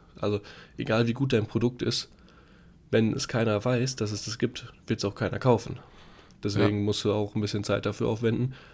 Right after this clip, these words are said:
Speaker 1: um, äh, Werbung zu schalten und um das Produkt auch in die Breite und an die Leute zu bringen.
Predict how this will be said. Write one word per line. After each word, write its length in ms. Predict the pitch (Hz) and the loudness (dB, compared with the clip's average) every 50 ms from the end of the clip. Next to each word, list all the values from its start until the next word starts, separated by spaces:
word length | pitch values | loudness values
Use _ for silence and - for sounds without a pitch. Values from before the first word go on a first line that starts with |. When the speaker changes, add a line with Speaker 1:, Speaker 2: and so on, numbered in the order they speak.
| - - - | -20 -12 -4
Speaker 1:
um, 380 | - 113 104 104 104 107 107 | -2 0 0 2 2 2 0
äh, 40 | - - - - - - - - - - | 0 -2 -4 -8 -10 -12 -14 -16 -16 -12
Werbung 420 | - 117 107 - 107 110 120 120 - | -8 -4 0 0 0 2 2 0 0
zu 140 | - - 117 | 0 -2 -2
schalten 420 | - - 113 110 113 117 123 107 | 0 0 0 0 0 0 0 0
und 140 | 107 107 - | 0 0 0
um 440 | - 107 104 104 104 107 110 117 - - | -2 -2 0 0 0 -2 -2 -4 -6 -4
das 200 | - - 107 - | -4 -4 -4 -4
Produkt 320 | - - 104 104 107 - 104 | -4 -2 -2 -2 -2 -2 -2
auch 120 | 110 101 | -2 -2
in 120 | 107 110 | -2 -2
die 60 | 107 107 | -4 -4
Breite 440 | 104 110 107 107 107 107 - 123 117 | -4 -4 -2 -2 -2 -2 0 0 0
und 160 | 110 107 95 | 0 0 0
an 60 | 107 | 0
die 80 | 107 104 | 0 2
Leute 260 | 104 110 117 113 104 | 2 2 2 0 -2
zu 140 | 98 - - | -4 -4 -8
bringen. 280 | - - - - - | -6 -6 -6 -6 -6